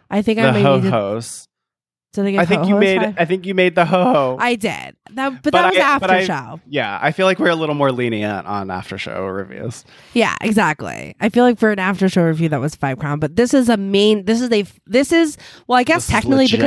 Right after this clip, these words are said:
Speaker 2: legit.
Speaker 1: it's December twenty-eighth as per this airing, this was the last
Speaker 2: The
Speaker 1: review.
Speaker 2: final. <laughs>
Speaker 1: This is the final review queen of,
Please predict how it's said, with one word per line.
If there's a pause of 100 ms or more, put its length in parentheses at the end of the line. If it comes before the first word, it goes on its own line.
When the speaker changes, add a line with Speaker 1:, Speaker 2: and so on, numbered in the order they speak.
Speaker 2:
legit.
Speaker 1:
it's
December
twenty-eighth
as
per
this
airing,
this
was
the
last
Speaker 2:
The
Speaker 1:
review.
Speaker 2:
final.
<laughs>
Speaker 1:
This
is
the
final
review
queen
of,